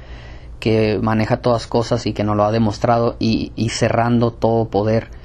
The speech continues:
en la fuerza de la Trinidad, o sea, en el amarre, en el sello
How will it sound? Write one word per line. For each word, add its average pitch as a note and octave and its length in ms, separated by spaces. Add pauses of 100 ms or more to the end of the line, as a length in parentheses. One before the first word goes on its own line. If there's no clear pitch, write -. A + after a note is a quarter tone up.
(340)
en A2 220
la G#2 100
fuerza A2 320
de - 20
la G#2+ 80
Trinidad, G#2+ 540 (320)
o G#2+ 80
sea, G#2+ 260
en G#2+ 140
el G#2 100
amarre, A2 400
en A2 140
el F#2+ 100
sello A#2 460